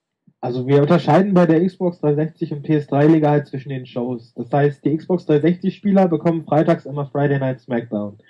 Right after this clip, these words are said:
Ähm, wir starten da jetzt diese Woche. Am Freitag kommt die erste Showcard. Das heißt, dort finden die Spieler dann heraus, welche Wrestler gegeneinander antreten. Dann spielen sie ihre Matches die eine Woche lang.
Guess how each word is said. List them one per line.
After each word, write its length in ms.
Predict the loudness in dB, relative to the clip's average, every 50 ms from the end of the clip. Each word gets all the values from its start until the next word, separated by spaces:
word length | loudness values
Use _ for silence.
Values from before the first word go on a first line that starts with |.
| _ _ _ _ _ _ _ _ -20 -12 _
Ähm, 480 | 0 0 0 0 -2 -4 -10 -12 -14 _ _ _ _
wir 180 | -4 -4 -4
starten 380 | -2 0 2 2 2 0 0 0
da 100 | 2 2
jetzt 320 | 4 2 0 -2 -4 _
diese 220 | -6 -4 -4 -4 -6
Woche. 340 | -6 -6 -6 -6 -8 -8 -8
Am 140 | -12 -14 -6
Freitag 320 | -2 0 0 0 0 -2
kommt 220 | -2 -6 -4 0 0
die 80 | 0
erste 280 | 0 0 -4 -4 -8 -14
Showcard. 640 | -8 -4 -4 -2 -2 -2 -2 -2 -2 -2 -6 _ _ _ _ _ _ _ _ _ _
Das 180 | -10 -4 0 0
heißt, 260 | 0 0 0 -2 -4
dort 240 | -2 -2 -2 -4 -8 -20 -20 _ -2
finden 220 | 2 2 2 2 0
die 80 | -6
Spieler 300 | -6 -4 0 2 2 4
dann 140 | 2 2 0
heraus, 560 | 2 0 2 2 2 0 0 -2 -4 _ _ -14
welche 260 | -4 -2 -2 0 2
Wrestler 280 | 0 0 0 0 -2 -2
gegeneinander 420 | 0 -2 -2 -2 -4 -4 -2 -2
antreten. 540 | -2 -4 -4 -2 0 0 0 -2 -4 -16 -20 _ _ _ _ _ _
Dann 120 | _ -12 -8
spielen 260 | -4 -2 -2 0 2
sie 60 | 2
ihre 160 | 2 2 2
Matches 380 | -2 -2 -6 -4 -4 -4 -2 -2
die 100 | -2 0
eine 240 | 0 0 0 0 0
Woche 180 | 0 2 4
lang. 300 | 4 4 4 2 0 -4